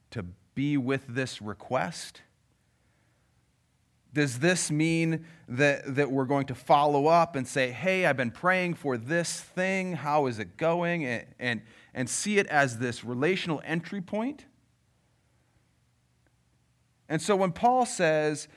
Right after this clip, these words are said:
"When I remember you in my prayers," it is implying that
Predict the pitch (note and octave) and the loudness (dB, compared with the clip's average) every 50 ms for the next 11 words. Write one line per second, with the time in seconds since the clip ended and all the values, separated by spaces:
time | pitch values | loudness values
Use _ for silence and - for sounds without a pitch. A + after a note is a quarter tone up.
0 | _ _ _ _ _ - C3+ D#3+ E3 E3 D#3+ D#3 D3 C#3 D3 C#3+ C#3+ C#3+ E3+ F#3+ | _ _ _ _ _ -4 -2 0 2 4 4 2 2 2 0 0 0 0 0 0
1 | A3+ B3 B3 A#3 A3 G3+ F3 D3 C#3+ C#3+ D3 C#3+ C#3+ C3+ - C#3 D3 C#3+ C#3 C3+ | 0 0 0 0 0 0 -2 -2 -4 -4 -2 -2 -2 -2 -2 -2 -2 0 0 0
2 | C3 B2+ A#2+ G2+ - - - G3 A3 A3 G3 C#3+ B2+ A#2+ A#2 A#2+ A#2 A2 - - | -2 -2 -4 -6 -8 -8 -6 -4 -2 0 0 0 0 0 -2 -4 -6 -8 -12 -12
3 | - C#3+ D3 C#3+ D3 C3+ C3+ D3+ C3+ B2 - - G3 G#3+ A#3 A3+ G3 D#3 C#3 C#3 | -6 -4 -2 -2 -2 -2 -2 -4 -4 -6 -6 -6 -4 -2 -2 0 0 2 2 0
4 | C#3 C#3 C#3 - - _ _ _ _ - D#3 D3+ D3+ - | -2 -4 -8 -12 -20 _ _ _ _ 2 2 2 2 -2